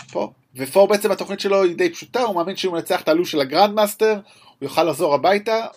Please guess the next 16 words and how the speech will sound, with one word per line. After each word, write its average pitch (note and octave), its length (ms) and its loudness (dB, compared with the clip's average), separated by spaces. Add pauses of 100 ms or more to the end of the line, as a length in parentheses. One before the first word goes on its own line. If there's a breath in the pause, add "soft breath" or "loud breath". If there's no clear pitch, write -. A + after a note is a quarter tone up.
(240)
והוא C#3 420 -4
עובר E3 200 0
לחלל E3 280 -2
הקרב, G3 480 -2
כולל D3+ 300 -4
תספורת F3 600 -6
בידי D3+ 320 -4
סטן C#3+ 260 -6
לי, G#3 300 -8 (420 soft breath)
וכמו D#3 220 -12
שאמרת, E3 340 -4
זה C#3 160 -2
הפי-אוף E3 580 0
לאמירה C3+ 1000 -4
שלו C3+ 220 -10
מקודם, F#3 500 -6